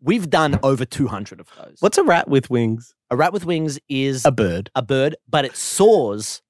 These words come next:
Speaker 1: like an eagle, which is a bird
Speaker 2: Ah.
Speaker 1: that has wings.
Speaker 2: So if you're just joining us, Mark has ten plans.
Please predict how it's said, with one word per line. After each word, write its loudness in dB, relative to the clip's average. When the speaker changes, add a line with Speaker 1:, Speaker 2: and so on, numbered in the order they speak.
Speaker 1:
like 0
an -2
eagle, -6
which -4
is -2
a 0
bird -4
Speaker 2:
Ah. -12
Speaker 1:
that -6
has -6
wings. -8
Speaker 2:
So 4
if -2
you're 2
just -4
joining 4
us, -2
Mark 0
has 0
ten -2
plans. -16